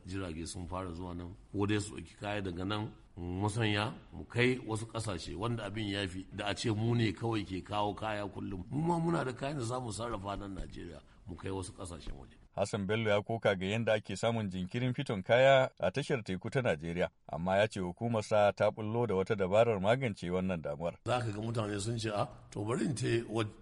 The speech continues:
Speaker 1: wata tasha wadda ba Najeriya ba." Tun da can kaya na kwana hudu kawai za su yi, ko kwana uku. Nan ko sai an yi kwana ishirin da ɗaya a Najeriya. To, muna nan muna son mu mai da shi kwana bakwai na farko, sannan ya zama kwana uku kawai ka fitar da kayanka.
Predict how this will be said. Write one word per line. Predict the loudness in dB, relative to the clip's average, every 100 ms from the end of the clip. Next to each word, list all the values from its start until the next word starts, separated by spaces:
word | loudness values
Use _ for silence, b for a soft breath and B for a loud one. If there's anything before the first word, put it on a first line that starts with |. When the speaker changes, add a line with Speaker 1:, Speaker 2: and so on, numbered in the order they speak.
| -12
Speaker 1:
wata | -8 -6 -6
tasha | -4 0 0 0
wadda | 0 -2 0
ba | 0
Najeriya | 0 -4 -2 -2 -2 -6
ba." | -12 -20 b b
Tun | -2 0
da |
can | 2 4 4 2 B B 4
kaya | 8 8
na | 8 6
kwana | 6 6 6
hudu | 4 0
kawai | 2 4
za | 2 0
su | -6
yi, | -4
ko | -4
kwana | 0 -2 -2
uku. | -6 -10 -16 -4
Nan | 2 2
ko | 4 2 2
sai | 2 2
an | 4
yi | 2
kwana | 2 0 0
ishirin | 0 0 0
da | 0
ɗaya | -2 -2
a |
Najeriya. | -2 -4 -2 -4 -6 -10 -2
To, | 2
muna | 4 4
nan | 4
muna | 2 2 2
son | 0 0
mu |
mai | 2 2
da | 2
shi | -2 -4 -10 B 0
kwana | 2 6 6
bakwai | 4 0 -4 -6 -10 -4
na | 0
farko, | 0 0 -2 -6 -8 b b
sannan | -6 -2 2
ya | 2
zama | 2 0
kwana | 4 6 6
uku | 4 2
kawai | 2 2 2
ka | 0
fitar | -2 -6 -8
da | -8
kayanka. | -8 -10 -12